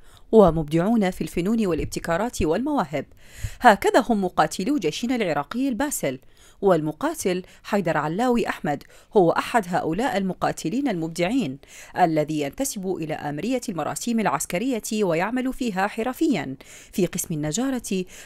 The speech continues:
لكنه أضاف إلى اختصاصه الجميل جمالا أكبر بتنفيذه عددا من المجسمات الخاصة بالتدريب والشواخص الوطنية في عراقنا الحبيب.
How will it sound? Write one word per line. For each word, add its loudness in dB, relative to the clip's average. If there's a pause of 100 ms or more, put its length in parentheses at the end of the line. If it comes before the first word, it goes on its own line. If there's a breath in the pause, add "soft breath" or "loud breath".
لكنه 4
أضاف 0
إلى 0
اختصاصه -6
الجميل -4
جمالا -2
أكبر -4 (380 loud breath)
بتنفيذه -2
عددا -4
من -4
المجسمات -6
الخاصة -4
بالتدريب -2 (380 loud breath)
والشواخص 0
الوطنية 0
في -6
عراقنا -4
الحبيب. -8